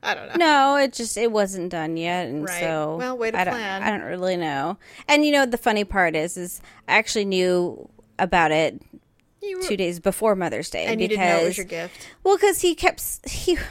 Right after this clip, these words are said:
Speaker 2: <laughs> he was like, he's like, "Well, I've gotta leave for work early 'cause I've gotta take care of something." I'm like, "Okay." And then he came back in and, you know, got his backpack. And then,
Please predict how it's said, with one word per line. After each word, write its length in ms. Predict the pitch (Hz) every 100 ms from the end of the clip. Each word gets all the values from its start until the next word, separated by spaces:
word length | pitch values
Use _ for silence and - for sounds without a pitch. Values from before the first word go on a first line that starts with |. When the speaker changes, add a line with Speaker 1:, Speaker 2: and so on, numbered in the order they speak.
| - - -
Speaker 2:
<laughs> 1040 | 233 - - 302 302 - - - - -
he 240 | - 330 302
was 240 | 285 277
like, 220 | 277 240 -
he's 340 | - 277 262
like, 160 | 240 240
"Well, 100 | 240
I've 100 | 247
gotta 160 | 247
leave 160 | 226 214
for 160 | 220
work 200 | 196 190
early 180 | 202 190
'cause 160 | 185 202
I've 120 | 185
gotta 180 | 180 185
take 220 | 180 190 -
care 160 | 185
of 80 | 180
something." 460 | 180 180 185 185 185
I'm 100 | 185
like, 220 | 175 247
"Okay." 540 | 302 262 214 226 226
And 300 | 190 185 165
then 120 | 185 190
he 100 | 190
came 200 | 202 185
back 220 | 185 -
in 240 | 185 185
and, 360 | 175 165 156 101
you 220 | 123 185
know, 120 | 175
got 220 | 175 175
his 220 | 190 190 -
backpack. 600 | 156 - 185 175 170 -
And 160 | 185 185
then, 360 | 185 180 185